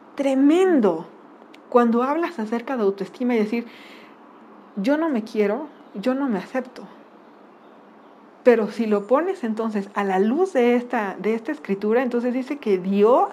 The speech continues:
ese Dios que con su solo pensamiento creó todo lo que tú ves y más, te creó perfecta. Y no perfecta bajo los estándares, entonces, que el mundo pinta.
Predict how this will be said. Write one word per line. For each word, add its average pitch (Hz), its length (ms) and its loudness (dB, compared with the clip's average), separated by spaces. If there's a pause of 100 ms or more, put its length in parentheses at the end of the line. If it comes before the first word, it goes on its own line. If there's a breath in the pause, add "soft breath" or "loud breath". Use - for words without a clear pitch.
(680 loud breath)
ese 302 400 2
Dios 262 340 4
que 214 160 -10
con 214 220 2
su 214 160 -4
solo 339 320 2
pensamiento 226 640 0
creó 226 320 2
todo 330 680 6
lo 269 180 6
que 240 100 0
tú 254 240 0
ves 233 380 8
y 202 100 4
más, 247 400 6 (960 loud breath)
te 214 140 0
creó 226 500 4 (600)
perfecta. 214 680 -8 (1200)
Y 226 100 4
no 262 160 0
perfecta 330 420 0
bajo 214 260 0
los 190 220 -4
estándares, 247 560 -2
entonces, 214 360 -4
que 254 120 -8
el 190 80 -6
mundo 196 300 -2
pinta. 254 340 -2